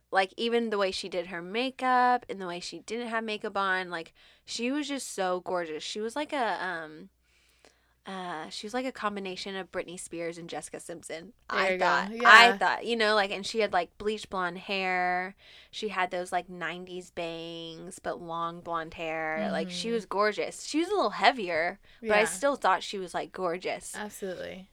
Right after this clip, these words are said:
Speaker 1: And so, and, like, we were really close growing up. Like, I would say, like, as a toddler and a baby and you know, your first five years.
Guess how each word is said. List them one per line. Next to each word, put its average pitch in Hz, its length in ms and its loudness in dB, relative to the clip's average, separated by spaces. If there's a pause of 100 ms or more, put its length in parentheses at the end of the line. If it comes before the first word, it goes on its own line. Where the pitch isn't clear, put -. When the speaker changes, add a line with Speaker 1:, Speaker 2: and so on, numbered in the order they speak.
(720)
Speaker 1:
And 208 260 0
so, 185 500 2 (560)
and, 208 220 -4
like, 180 240 -2
we 214 100 2
were 196 180 4
really 180 720 -6
close 175 960 -6
growing 254 400 -4
up. 262 400 -6 (260)
Like, 208 360 0 (760)
I 196 140 -8
would 180 180 -6
say, 165 400 -4
like, 165 220 -6
as 190 160 -2
a 160 80 -4
toddler 156 540 -4
and 147 120 -10
a - 60 -14
baby 143 580 -8
and 92 220 -18 (560)
you - 100 -14
know, 107 120 -10
your 165 160 -8
first 170 320 -8
five 160 220 -6
years. 185 400 -6